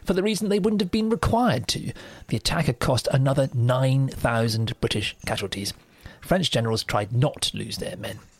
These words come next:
But by now the French had come to believe that the British officers were so incompetent that they would have to insist on inserting French officers into the British command structure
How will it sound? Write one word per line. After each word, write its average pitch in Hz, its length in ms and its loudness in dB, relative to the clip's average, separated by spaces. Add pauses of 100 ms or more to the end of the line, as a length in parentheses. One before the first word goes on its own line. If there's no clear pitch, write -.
(1000)
But 208 200 4
by 175 200 2
now 135 180 0
the 127 100 0
French 127 220 0
had 123 120 -4
come 139 160 2
to 123 60 0
believe 107 340 0
that 135 60 -2
the 120 60 -2
British - 240 0
officers 120 380 0
were 127 40 4
so 185 260 2
incompetent - 720 -4
that 147 100 0
they 147 120 2
would 151 140 4
have 165 260 0
to 165 120 0
insist 123 400 -2
on 117 100 -2
inserting 117 460 0
French - 500 -2
officers - 540 -6
into 143 220 4
the 110 100 -2
British - 240 0
command 127 400 0
structure - 340 -6